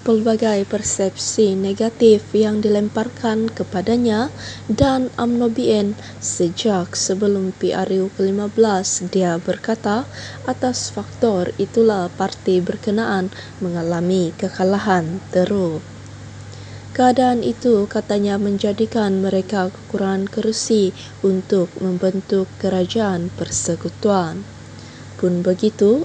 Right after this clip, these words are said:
Ahmad Zahid yang menang tipis semasa mempertahankan kerusinya di Bagan Datuk menegaskan,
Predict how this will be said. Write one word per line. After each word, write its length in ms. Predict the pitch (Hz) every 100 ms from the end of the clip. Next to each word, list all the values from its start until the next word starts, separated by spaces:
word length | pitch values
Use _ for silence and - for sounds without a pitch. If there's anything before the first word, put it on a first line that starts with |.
| -
Ahmad 480 | - 196 185 170 -
Zahid 540 | 196 196 214 190 -
yang 240 | 190 185 185
menang 320 | 185 190 196
tipis 680 | - 233 220 196 180 - - - - - - - - - -
semasa 680 | - - 277 262 - 240 233
mempertahankan 1000 | 196 190 208 - 220 214 220 233 190 190
kerusinya 720 | 208 202 - 226 226 233 185 180
di 240 | 190 180
Bagan 400 | 190 180 185 185
Datuk 400 | 202 202 202 185 -
menegaskan, 960 | 180 175 180 196 - - 220 185 175